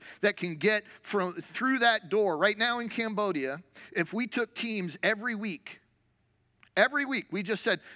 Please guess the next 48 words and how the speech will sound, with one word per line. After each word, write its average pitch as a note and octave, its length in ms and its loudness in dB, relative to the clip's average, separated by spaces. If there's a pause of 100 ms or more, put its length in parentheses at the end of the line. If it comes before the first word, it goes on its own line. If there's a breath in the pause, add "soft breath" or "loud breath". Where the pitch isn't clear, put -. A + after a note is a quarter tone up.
"Okay, G#3+ 260 2 (260 loud breath)
uh, F3 180 2
team A#3 380 -4
number G#3+ 240 0
one, G#3+ 300 2
you're F#3+ 140 -2
going G3 240 0
on F3+ 120 2
this G#3+ 200 -2
date, A3 260 2 (180 loud breath)
and E3 200 -4
we G#3+ 100 0
want G#3+ 240 -2
you F#3 60 2
to E3+ 60 -2
fly G#3 260 2
to A3 60 2
Cambodia. G3+ 440 -2
You E3 220 -4
can A#3+ 220 -4
take A#3 340 0
the A#3 100 -4
Bible." F#3 640 0 (580 soft breath)
Uh, F3 160 0
uh, E3 200 2
uh, E3 180 4
actually, F3+ 320 2
it's D#3+ 140 -4
a, C#3+ 160 2 (280 loud breath)
it's D#3+ 140 -8
a D3+ 60 -8
translation F3+ 560 0
of D#3 40 -6
the D3+ 60 -4
Bible D#3 220 0
called D3 180 -2
My D3+ 140 0
Precious D3+ 340 -8
Book. C#3 260 -12 (240 loud breath)
"And E3+ 200 0
you A#3 100 0
could G#3 220 -2
take A3+ 240 0
it A3+ 80 -2
into A3 240 0
the E3+ 100 0
public A3+ 420 0
school, G#3 640 -2